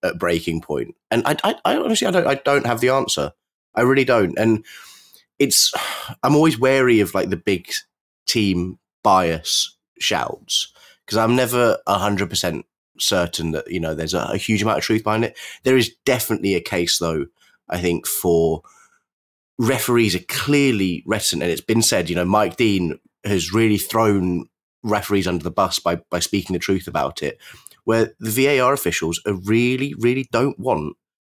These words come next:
to send the referee to the monitor because they don't like doing it themselves. You know, a referee doesn't like having to run across the pitch over to the monitor to check his decision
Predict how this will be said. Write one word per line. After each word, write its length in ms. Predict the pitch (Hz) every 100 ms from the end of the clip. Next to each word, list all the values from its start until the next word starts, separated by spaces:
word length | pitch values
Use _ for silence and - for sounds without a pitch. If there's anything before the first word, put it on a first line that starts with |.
| -
to 80 | 117
send 540 | - 117 113 107 101 -
the 100 | 104
referee 540 | 104 - 90 90 85 -
to 60 |
the 60 | 107
monitor 520 | 104 107 - 65 80 - - _ -
because 280 | - 110
they 120 | 113 113
don't 380 | 113 113 92
like 320 | 104 104 90 -
doing 240 | 101 95
it 100 | 92
themselves. 580 | 95 - 104 65 80 - _ _ _
You 80 | 113
know, 160 | 104 98
a 60 |
referee 360 | 110 123 - 120
doesn't 300 | 113 113 98
like 220 | 113 107
having 200 | 98 90
to 100 | 90
run 200 | 90 104
across 240 | 98 98 -
the 80 |
pitch 260 | - 92 -
over 200 | 107 104
to 100 | 92
the 80 | 95
monitor 360 | 95 95 85 85
to 140 | 87
check 240 | 85 95 -
his 80 |
decision 500 | 87 87 95 82 71